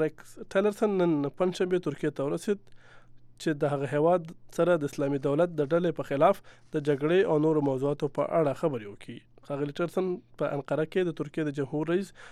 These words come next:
رجب طیب اردوان، صدر اعظم بن علي یلدرم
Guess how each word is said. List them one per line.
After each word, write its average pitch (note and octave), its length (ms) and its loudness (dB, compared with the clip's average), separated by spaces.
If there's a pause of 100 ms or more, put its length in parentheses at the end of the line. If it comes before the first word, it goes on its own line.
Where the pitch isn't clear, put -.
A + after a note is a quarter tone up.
(320)
رجب D3+ 320 2
طیب C#3 260 -2
اردوان، C3+ 400 -2 (460)
صدر D3 260 0
اعظم C#3+ 240 2 (100)
بن C#3 220 -2
علي C#3 160 -4
یلدرم C3+ 420 0